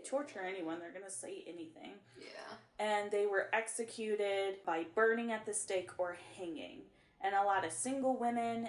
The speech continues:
Speaker 2: and widows or women on the margins of society were targeted. So it's basically just hate crimes against women. Anna is so not having it
Speaker 1: I
Speaker 2: over
Speaker 1: get
Speaker 2: here.
Speaker 1: so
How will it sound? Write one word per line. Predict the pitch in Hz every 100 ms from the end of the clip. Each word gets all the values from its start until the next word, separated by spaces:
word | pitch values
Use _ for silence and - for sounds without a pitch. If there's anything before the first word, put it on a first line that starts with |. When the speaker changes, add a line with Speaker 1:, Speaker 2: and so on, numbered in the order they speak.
| -
Speaker 2:
and | 175 170 175
widows | 208 208 202 196 190 196 - - - - _ -
or | 185 190 180 180
women | 190 196 196
on | 190 185
the |
margins | 185 175 180 180 185 175
of | 175
society | - 170 - 170 165 160 165
were | 175 165 170 170 -
targeted. | - 156 - - - - - -
So | - 240
it's | 233
basically | 370 370 381 339 254
just | 233 -
hate | 220 -
crimes | 196 165 165
against | 170 175 - -
women. | 127 - 196 - - _ _ _ _ _ _ _ _ _ -
Anna | 185 180 165
is | 170
so | - - - - 190 - - _ - 127
not | 143 -
having | 160 156 - 127
it | 120 -
Speaker 1:
I | 233
Speaker 2:
over | -
Speaker 1:
get | 415
Speaker 2:
here. | - 262
Speaker 1:
so | 202